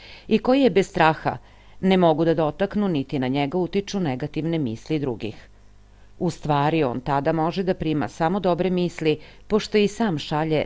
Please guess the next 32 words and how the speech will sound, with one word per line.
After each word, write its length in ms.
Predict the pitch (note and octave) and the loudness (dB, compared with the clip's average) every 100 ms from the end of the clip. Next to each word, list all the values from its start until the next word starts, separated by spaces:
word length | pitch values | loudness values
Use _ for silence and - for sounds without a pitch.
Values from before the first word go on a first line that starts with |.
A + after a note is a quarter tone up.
| - | -4
samo 380 | - D#3+ C3+ B2+ | -6 -2 -2 -2
dobre 340 | G#2+ F#2+ G#2+ | -2 -2 -4
misli. 480 | F#2 G2 - G#2+ D3 - - - - - - - - | -4 -6 -8 -8 -8 -10 -20 -20 -20 -20 -20 -20 -2
Opiranje 500 | F#3 F3 F3+ D#3+ C3 | 2 2 2 0 0
je 60 | F2 | -2
pakao 480 | - C#3+ C#3+ G3+ A#3 | -4 -6 -4 -2 2
jer 200 | A3+ F3+ | 2 2
ono 160 | C#3+ | 0
dovodi 360 | C3+ C#3 D#3+ F3+ | 0 -2 -2 -4
čoveka 500 | - F3+ F3 F#3+ G3 | -4 -4 -4 -4 -4
u 80 | F#3+ | -4
stanje 360 | - B2+ A#2+ | -4 -6 -2
mučenja. 560 | C#3+ A#2+ - A#2 G2 C3 - - - - - - - - - | -2 -4 -4 -4 -4 -6 -10 -20 -20 -20 -20 -20 -20 -20 -8
Jedan 400 | G3 F3+ D#3+ E3 | 2 4 4 4
metafizičar 800 | D3+ C#3 F3 F#3 E3 D3 - C3 C#3 | 0 0 0 2 0 -2 -2 -2 0
dao 260 | D3+ D3+ | 0 2
mi 140 | D3 C#3+ | 2 2
je 80 | |
izvanredan 640 | C#3+ D3 C#3+ C#3 D3+ D#3+ F#3 | 0 0 0 2 2 0 2
recept 440 | F3 D#3+ G3+ D#3 | 0 0 -4 -4
za 100 | F#3+ | -4
korišćenje 680 | F#3 F#3 D3+ - E3 D#3+ C3+ | -2 -2 -2 -4 -2 -2 -2
svih 300 | - C#3 - | -4 -6 -4
trikova 480 | D3+ C#3+ F3 F3+ | -4 -2 -2 0
u 80 | G3 | 2
igri 280 | D3 C3+ C3+ | 0 0 -4
života 600 | B2 G#2 D3+ D#3 - G3 - - - - | -4 0 0 0 0 -2 -2 -18 -20 -4
i 100 | A#3 | 0
to 220 | A3+ C4+ B3+ | 2 2 2
predstavlja 720 | - D3 - - F3 E3 C#3+ | 2 0 0 -2 0 2 0
vrhunac 600 | - D#3+ - B2+ C3+ - | 0 -4 -2 -2 -2 -4
neopiranja. 640 | D#3+ C3 - C#3+ G2 D#2+ | -4 -4 -2 -2 0 -2